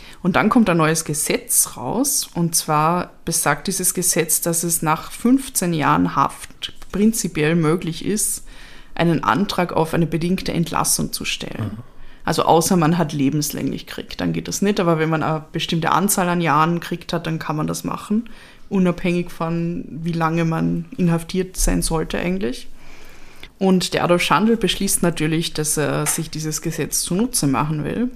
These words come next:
Speaker 1: Und er stellt einen Antrag auf bedingte Entlassung. Und es rechnet sich niemand große Chancen aus, dass das jetzt funktioniert. Also er selber auch nicht
Speaker 2: Mhm.
Speaker 1: wirklich, aber er versucht es natürlich trotzdem.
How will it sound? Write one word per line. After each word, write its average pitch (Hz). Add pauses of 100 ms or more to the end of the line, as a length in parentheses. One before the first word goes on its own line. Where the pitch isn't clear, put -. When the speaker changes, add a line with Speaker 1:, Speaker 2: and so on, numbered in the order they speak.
(1120)
Speaker 1:
Und 165
er 160
stellt 156
einen 151
Antrag 139
auf 143
bedingte 156
Entlassung. - (140)
Und 165
es -
rechnet 175
sich 175
niemand 185
große 170
Chancen 156
aus, 170
dass 170
das -
jetzt -
funktioniert. 165 (260)
Also 156
er 131
selber 147
auch -
nicht 135
Speaker 2:
Mhm. 175
Speaker 1:
wirklich, 180
aber 143
er 147
versucht 160
es 143
natürlich 90
trotzdem. -